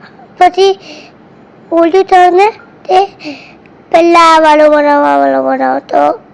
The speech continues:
પહેલાં મેં કાર વાળામાં મને અહીંયા વાગ્યું હતું, અહીંયા વાગ્યું હતું, પણ હું રૂકી નહીં.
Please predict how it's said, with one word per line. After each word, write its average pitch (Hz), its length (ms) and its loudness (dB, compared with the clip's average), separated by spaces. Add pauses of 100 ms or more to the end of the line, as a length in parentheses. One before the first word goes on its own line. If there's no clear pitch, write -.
(100)
પહેલાં 302 320 0
મેં 320 100 0
કાર 302 340 0
વાળામાં 349 420 2
મને 370 200 2 (500)
અહીંયા 320 360 0
વાગ્યું 311 440 2
હતું, 311 240 -4
અહીંયા 294 260 0
વાગ્યું 311 420 0
હતું, 302 260 -8
પણ 320 180 0
હું 339 100 -2
રૂકી 294 340 -4
નહીં. 254 160 -6